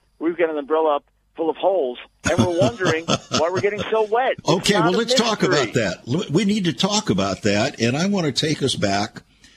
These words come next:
Speaker 2: uh, before you became a believer. You became a believer in nineteen seventy-one.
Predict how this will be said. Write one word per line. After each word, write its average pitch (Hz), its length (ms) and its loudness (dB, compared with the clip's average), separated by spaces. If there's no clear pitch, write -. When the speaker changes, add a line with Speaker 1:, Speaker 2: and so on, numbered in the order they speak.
Speaker 2:
uh, 95 320 2
before 180 460 0
you 180 180 2
became 147 380 0
a 127 60 2
believer. 110 460 0
You 139 160 4
became 190 300 2
a 175 80 0
believer 151 440 0
in 110 80 2
nineteen 127 360 0
seventy-one. 104 840 0